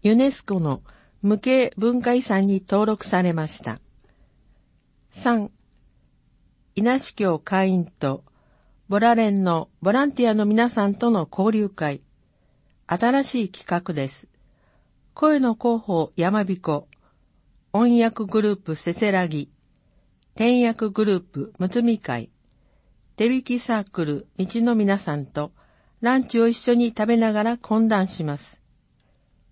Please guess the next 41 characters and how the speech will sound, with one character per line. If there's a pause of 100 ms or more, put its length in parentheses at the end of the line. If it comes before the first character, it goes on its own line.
(140)
日
時、 (580)
五
月 (100)
二
十
七
日
火
曜、 (720)
十
二
時
か
ら (200)
午
後
三
時。 (960)
途
中
の
参
加、 (220)
退
出
も
自
由
で
す。 (880)
場
所、 (360)
稲
穂
カ
フ
ェ。 (800)
住
所
は